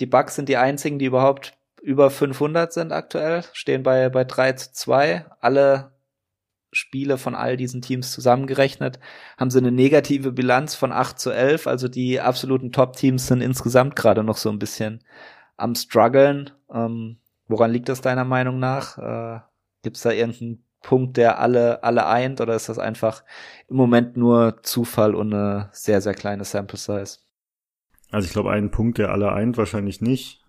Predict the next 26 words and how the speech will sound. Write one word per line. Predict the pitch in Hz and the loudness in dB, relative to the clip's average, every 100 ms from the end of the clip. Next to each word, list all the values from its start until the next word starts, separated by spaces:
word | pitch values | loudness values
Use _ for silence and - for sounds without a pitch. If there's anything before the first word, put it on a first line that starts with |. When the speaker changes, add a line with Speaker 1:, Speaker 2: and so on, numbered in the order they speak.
| - | -8
Speaker 2:
Ähm, | 104 104 104 104 104 101 _ _ _ _ _ _ _ | -4 -4 -4 -4 -4 -8 _ _ _ _ _ _ _
speziell | - 110 104 107 113 | -8 -6 0 0 2
bei | 110 | 0
den | 107 | 0
Nets | 107 104 107 | 0 -2 -4
und | |
den | 101 95 | -2 0
Lakers | 104 123 110 - | 0 0 -2 -2
liegt's | 101 101 | -6 -6
einfach | 101 98 - | -6 -6 -8
daran, | 98 98 104 104 | -4 -4 -4 -4
dass | 101 - | -4 -4
sie | 104 101 95 | -6 -6 -6
ko-, | 98 - _ _ _ _ _ - | -8 -10 _ _ _ _ _ -16
ziemlich, | - - 107 107 - | -10 -4 -2 -2 -4
ziemlich | - 110 104 107 | -6 -4 -4 -2
neu | 104 107 | 0 0
zusammengewürfelte | 107 104 104 110 107 107 101 101 | -2 -4 -4 -4 -2 -4 -2 -6
Teams | - 127 127 | -4 -4 0
haben, | 123 120 120 113 | 2 2 0 -4
also | 104 101 101 | -8 -6 -8
speziell | - - 104 | -8 -8 -6
die | 101 | -4
Lakers | 101 107 117 - | -2 -2 -2 -6
Speaker 1:
Mhm. | 120 | -6
Speaker 2:
natürlich, | 113 113 113 - | -2 -2 -2 -6